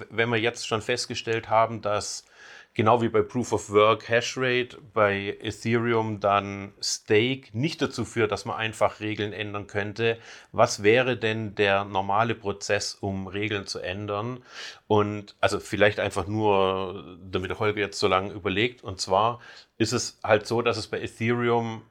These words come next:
auch eine Art Governance gibt. Es gibt verschiedene Mittel und Wege, die die Community sozusagen hat, um herauszufinden, ähm, wie denn das Netzwerk weiter betrieben werden soll.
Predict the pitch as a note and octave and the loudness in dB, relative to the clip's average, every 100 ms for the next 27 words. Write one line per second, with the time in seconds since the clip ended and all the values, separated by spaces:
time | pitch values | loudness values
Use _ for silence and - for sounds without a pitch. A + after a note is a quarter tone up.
0 | - G#2 C3 - A2+ G2 G2 - G2+ G#2+ | 4 6 6 2 -2 0 0 0 0 2
1 | C3 C3 C3+ - - C#3 - - _ _ | 0 -4 -8 -10 -8 -10 -12 -20 _ _
2 | _ _ G#2+ - - G#2+ - - - - | _ _ 0 0 2 2 2 -18 -10 -2
3 | A2 - A#2+ A#2+ A2 G#2+ G#2+ B2 B2 A2 | -2 0 -2 2 4 4 2 -2 -4 -4
4 | F#2+ F#2 G#2 B2 B2 B2+ A2 G#2+ G2+ G2+ | -4 -2 -2 -2 -2 -4 -4 -6 -6 -6
5 | G#2+ G2 A#2 A#2+ A#2+ G#2+ G#2+ G2+ - - | -6 -4 -4 -4 -6 -4 0 0 -4 -18
6 | - - A#2 - A#2 A2 G#2 G2 A2 A#2+ | -16 -2 -2 0 2 4 4 4 0 2
7 | A#2 G2 F#2+ F#2 A#2+ C#3+ - A#2 - A2 | -2 -2 0 2 2 2 -2 -4 -2 -2
8 | G#2+ G2 G#2 G2 F#2 - - - _ G2+ | -2 -6 -6 -4 -6 -8 -18 -18 _ 6
9 | G2 G2 G2 G2 F#2+ F#2 F#2+ - A2+ C3 | 8 8 4 -4 -6 -6 -8 -4 2 6
10 | A#2+ A2 - A2+ - G#2+ G2+ G2 A#2+ D3+ | 8 6 4 2 4 4 6 4 4 0
11 | - - C#3 C3+ C3+ C3 C3 C#3+ - C3 | -6 -10 -6 -6 0 2 2 0 -2 0
12 | B2+ | 0